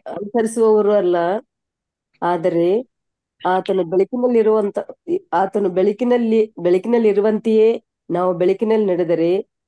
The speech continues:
ನಾವು ಒಬ್ಬರ ಸಂಗಡಲ್ಲೊಬ್ಬರು ಅನ್ಯೋನ್ಯತೆಯಲ್ಲಿದ್ದೇವೆ ಮತ್ತು ಆತನ ಮಗನಾದ ಯೇಸುವಿನ ರಕ್ತವು ಸಕಲ ಪಾಪವನ್ನು ನಿವಾರಣೆ ಮಾಡಿ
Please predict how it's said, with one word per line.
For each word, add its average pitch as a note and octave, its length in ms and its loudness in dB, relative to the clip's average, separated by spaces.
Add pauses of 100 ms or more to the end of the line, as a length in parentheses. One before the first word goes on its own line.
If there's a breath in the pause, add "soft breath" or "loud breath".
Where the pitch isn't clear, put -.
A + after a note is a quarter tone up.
(120)
ನಾವು F#3+ 280 2
ಒಬ್ಬರ G3+ 240 -2
ಸಂಗಡಲ್ಲೊಬ್ಬರು F#3+ 840 -2
ಅನ್ಯೋನ್ಯತೆಯಲ್ಲಿದ್ದೇವೆ F#3+ 1300 0 (360)
ಮತ್ತು G3 260 0
ಆತನ G3 360 0
ಮಗನಾದ G#3 460 0
ಯೇಸುವಿನ A3 520 2
ರಕ್ತವು A3 380 0
ಸಕಲ G3+ 340 -2
ಪಾಪವನ್ನು G#3 600 -2
ನಿವಾರಣೆ F#3 460 0
ಮಾಡಿ F3+ 500 -2